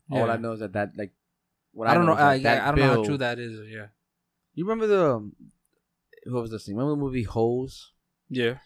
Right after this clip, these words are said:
Speaker 1: Remember in the ending they found a whole bunch of paper. It wasn't dollar bills, but it was found a whole bunch of papers.
Speaker 2: Like certif-, certificates.
Speaker 1: Certificates that they were backed by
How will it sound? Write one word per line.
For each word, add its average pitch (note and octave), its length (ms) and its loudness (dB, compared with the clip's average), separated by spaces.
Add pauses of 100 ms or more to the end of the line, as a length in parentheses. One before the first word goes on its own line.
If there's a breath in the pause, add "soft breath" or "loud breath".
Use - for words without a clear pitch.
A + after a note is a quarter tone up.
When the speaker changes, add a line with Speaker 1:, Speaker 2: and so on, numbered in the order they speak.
(140)
Speaker 1:
Remember B2+ 180 -2
in C#3 80 0
the A#2+ 120 -2
ending A#2+ 200 -2
they A2+ 120 -4
found A2+ 280 -2
a G2+ 40 -8
whole A2+ 120 -6
bunch A2+ 180 -4
of G#2+ 120 -10
paper. G#2 260 -2
It A#2+ 60 0
wasn't C3+ 240 -2
dollar G2+ 180 -2
bills, A2+ 300 -2
but G#2+ 80 -2
it - 20 0
was A2 140 -6
found A2+ 160 -6
a - 20 -8
whole A2 80 -6
bunch A2 160 -6
of - 100 -14
papers. F#2+ 600 -4
Speaker 2:
Like A#2 80 -8
certif-, A#2+ 420 -10 (140)
certificates. - 240 -18
Speaker 1:
Certificates A2 800 -10
that A2+ 240 -2 (220)
they B2 140 0
were B2+ 120 2
backed A#2 320 -4 (240)
by G#2+ 220 -4